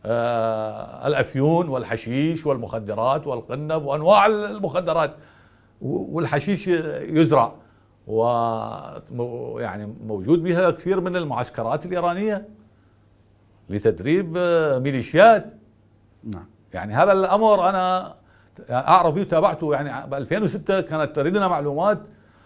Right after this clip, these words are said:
Speaker 1: وهذا وصل من الجانب الأمريكي أيضا. يعني أنتم،
Speaker 2: نعم.
Speaker 1: أنتم ماذا فعلتم بالعراق؟ كنا نحكي معاهم. بالمناسبة السفارة الأمريكية كان هناك رئيس أركان السفارة الأمريكية جنرال كان يأتي يلتقي بنا.
Speaker 2: مم.
Speaker 1: كنا نتحدث معه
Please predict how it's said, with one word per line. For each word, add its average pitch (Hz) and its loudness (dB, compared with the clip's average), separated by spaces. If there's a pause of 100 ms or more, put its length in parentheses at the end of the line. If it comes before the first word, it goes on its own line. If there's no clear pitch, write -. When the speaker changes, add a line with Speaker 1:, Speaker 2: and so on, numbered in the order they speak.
(100)
Speaker 1:
وهذا 160 4
وصل 214 2
من 220 2
الجانب 214 2
الأمريكي 220 2
أيضا. 160 2 (200)
يعني 131 -8
أنتم، 202 0
Speaker 2:
نعم. 196 -2
Speaker 1:
أنتم 170 -6
ماذا 220 4
فعلتم 175 -2
بالعراق؟ 147 0
كنا 156 -2
نحكي 165 -6
معاهم. 143 -6 (440)
بالمناسبة 117 0 (880)
السفارة 127 2
الأمريكية 127 -2 (360)
كان 123 -2
هناك 139 -2
رئيس 131 -6
أركان - -4
السفارة 139 -4
الأمريكية 127 -4
جنرال 117 0
كان 131 -4
يأتي 135 -8
يلتقي 117 -4
بنا. 110 -6 (340)
Speaker 2:
مم. 104 -8
Speaker 1:
كنا 185 0
نتحدث 185 0
معه 156 -6